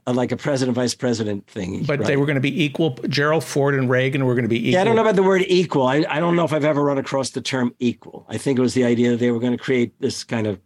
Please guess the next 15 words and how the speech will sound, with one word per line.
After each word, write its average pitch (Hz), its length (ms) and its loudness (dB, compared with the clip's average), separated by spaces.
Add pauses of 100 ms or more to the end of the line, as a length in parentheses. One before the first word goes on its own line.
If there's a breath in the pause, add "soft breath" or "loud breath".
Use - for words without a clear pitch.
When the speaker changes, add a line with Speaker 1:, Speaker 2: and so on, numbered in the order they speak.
(120)
Speaker 1:
you 127 100 -2
know, 98 120 -4
coalition. 110 800 -2 (200)
Speaker 2:
So 160 240 0
the, 170 80 0
the 151 220 0
Speaker 1:
Um, 107 80 -4
Speaker 2:
conventional 135 680 0
wisdom 147 580 0
is 120 600 0
Reagan's 127 560 0
challenge 127 680 -2
in 95 120 -4
seventy-six 107 1300 -2 (680)
weakened 131 720 0